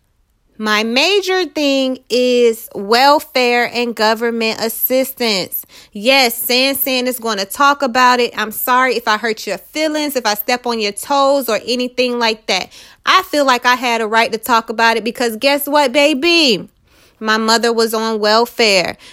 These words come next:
I stood in the Focus Hope line with her in Detroit, Michigan as a little girl waiting for that government cheese and supplement. I saw my mother get her food stamps every month. You know, back in the day when it was actually paper,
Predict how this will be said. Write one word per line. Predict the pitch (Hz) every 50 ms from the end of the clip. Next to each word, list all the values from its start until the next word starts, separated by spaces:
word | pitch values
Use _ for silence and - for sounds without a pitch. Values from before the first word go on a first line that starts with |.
| - - -
I | - 208 226 254
stood | 247 - - - 269 285 294 302 294 285 285 -
in | 240 247 247
the | 240
Focus | 226 - - 262 254 262 262 - 269 262 -
Hope | - - 262 262 262 -
line | 196 226 233 226 226 226 220 220
with | 220 247 254 247
her | - 247 226 226
in | - - 226 226 220 185
Detroit, | 226 233 247 240 - - - 269 247 240 214
Michigan | 233 247 262 262 - 262 208 226 220 214 -
as | - 214 220 208
a | 220
little | 220 233 247 269 269 254 254
girl | 214 240 277 277 269 240 214
waiting | 233 269 277 254 254
for | - - 262
that | 254 262 240 214 208
government | 208 233 254 247 262 269 254 254 254 - -
cheese | - - 277 269 269 269 233 254
and | 254 254
supplement. | - - 285 269 269 254 254 254 247 233 220 190 - - - - - - - _ _
I | - 220 240 262 277 285
saw | 277 - - 262 254 262 254
my | 254 254 254 254
mother | 254 254 254 269 269 240 269 262
get | 214 208 240 254 240 -
her | 226 269 262 262
food | 262 - - 269 269 262 262 -
stamps | - - - 254 247 240 - - -
every | 240 240 247 233 226 247 247
month. | 240 240 247 262 262 240 202 180 - - - _ _ _ _ _ _ _ _ _ _ _ _ _ _ _ _ _
You | 240 285 330
know, | 320 311 269 254 240 226
back | 208 226 240 247 254 269
in | 254
the | 240 233
day | 208 233 233 240
when | 240 226 233 226 226
it | 226 220
was | 214 208 - -
actually | - 233 214 202 - - 240 240 220 214
paper, | 214 _ - 254 240 233 233 - 233 226 220 214 214 214 208 208 208 208 202